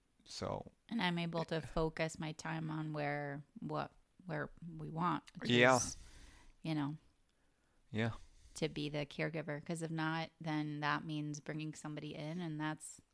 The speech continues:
Speaker 2: a whole other massive <laughs> expense.
Speaker 1: Another massive expense, another
Speaker 2: Um,
Speaker 1: change, another
Speaker 2: so
Speaker 1: another uprooting, another
Speaker 2: Yeah.
Speaker 1: and, and disconnection from each other.
Speaker 2: From each other,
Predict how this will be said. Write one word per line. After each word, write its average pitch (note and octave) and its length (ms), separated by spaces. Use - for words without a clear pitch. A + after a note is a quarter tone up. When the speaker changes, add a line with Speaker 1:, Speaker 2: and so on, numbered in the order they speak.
Speaker 2:
a - 60
whole G#3+ 320
other G3 200
massive F3+ 480
<laughs> F3+ 60
expense. - 580
Speaker 1:
Another A2 400
massive G#2 400
expense, G#2+ 480
another G2 380
Speaker 2:
Um, G2+ 120
Speaker 1:
change, A2 540
another F#2+ 440
Speaker 2:
so D3+ 800
Speaker 1:
another F#2+ 480
uprooting, G2+ 800
another G2 480
Speaker 2:
Yeah. D#3 160
Speaker 1:
and, D3 220
and B2 260
disconnection A#2 920
from B2 420
each A2+ 260
other. D3 220
Speaker 2:
From F3 160
each - 160
other, D#3+ 320